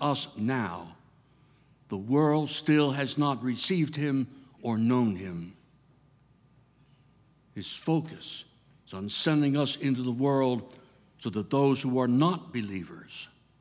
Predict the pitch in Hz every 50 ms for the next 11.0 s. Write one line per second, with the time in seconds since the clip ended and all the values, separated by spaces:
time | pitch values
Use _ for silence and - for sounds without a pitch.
0 | _ _ _ _ _ _ _ _ _ _ _ - _ - 110 101 - - - 135
1 | 131 123 110 - 110 101 113 107 104 92 92 90 90 - - - - _ _ _
2 | _ _ _ _ _ _ _ _ _ _ _ _ _ _ _ _ _ _ _ _
3 | _ _ _ _ _ _ _ _ _ _ _ _ _ _ _ _ _ _ _ _
4 | - - _ _ _ _ _ _ _ _ _ _ _ _ _ _ - 123 151 208
5 | 180 - - - 160 147 135 - 110 - - - - - - - - _ _ _
6 | _ _ _ _ _ _ _ - _ _ - 120 110 107 - - - 143 143 147
7 | 147 139 143 151 143 139 143 143 135 135 113 113 123 139 139 139 135 131 131 131
8 | 123 - - - - - - _ _ _ - 101 82 - 127 139 143 143 143 143
9 | 127 110 - - 120 107 120 107 - - - 160 147 131 131 127 110 120 117 120
10 | 123 131 127 123 110 120 120 107 92 - 143 113 90 80 - - - - - -